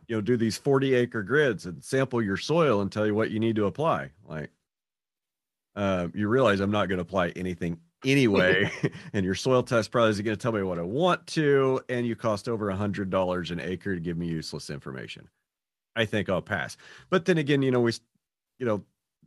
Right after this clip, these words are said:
Speaker 1: I guess that's not really what we're talking about. We're more talking about, like, Haney's and P L F As and, you know, some of the newer tests that are gonna tell you about, like, the,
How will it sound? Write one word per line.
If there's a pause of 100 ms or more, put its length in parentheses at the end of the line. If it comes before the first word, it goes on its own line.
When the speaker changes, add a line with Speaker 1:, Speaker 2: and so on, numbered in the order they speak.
(240)
Speaker 1:
I
guess
that's
not
really
what
we're
talking
about.
We're
more
talking
about,
like,
Haney's
and
P
L
F
As
and, (320)
you
know,
some
of
the
newer
tests
that
are
gonna
tell
you (420)
about, (280)
like, (140)
the,